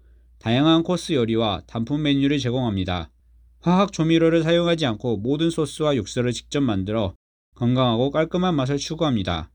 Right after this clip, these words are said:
스물한 번째, 해동화로. 광주 서구 상호지구에 위치한 해동화로는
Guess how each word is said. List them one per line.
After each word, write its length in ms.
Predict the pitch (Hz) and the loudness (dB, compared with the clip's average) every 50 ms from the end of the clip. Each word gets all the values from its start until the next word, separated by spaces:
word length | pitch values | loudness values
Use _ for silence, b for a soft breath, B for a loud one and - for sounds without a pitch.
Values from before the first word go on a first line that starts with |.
| _ _ _ _ _ _ _ _ _ _ _ - | _ _ _ _ _ _ _ _ _ _ _ -20
스물한 500 | - - 180 175 185 185 175 170 170 170 | -6 0 2 2 2 2 2 2 2 2
번째, 520 | 165 180 175 165 160 - 101 87 82 - - - | 2 2 0 0 -2 -2 -2 -2 -4 -6 -8 -6
해동화로. 640 | 151 156 156 185 185 170 151 143 120 104 90 82 90 - _ - - - _ _ _ _ - _ _ _ _ | -4 -2 0 2 2 2 2 2 2 0 -2 -2 -6 -12 _ -20 -20 -20 _ _ _ _ -20 _ _ _ _
광주 300 | - 139 143 151 156 165 | 0 2 2 4 2 2
서구 320 | 160 165 156 160 170 170 160 | 2 2 2 4 2 4 4
상호지구에 560 | 170 180 185 196 196 180 190 180 190 180 147 | 4 2 2 0 0 0 0 0 2 2 2
위치한 380 | 127 117 - 147 147 151 147 | 0 0 -2 -2 -2 0 0
해동화로는 720 | 143 175 170 190 185 156 135 113 117 131 139 123 104 95 | -2 0 0 0 0 0 0 0 0 0 0 0 -2 -2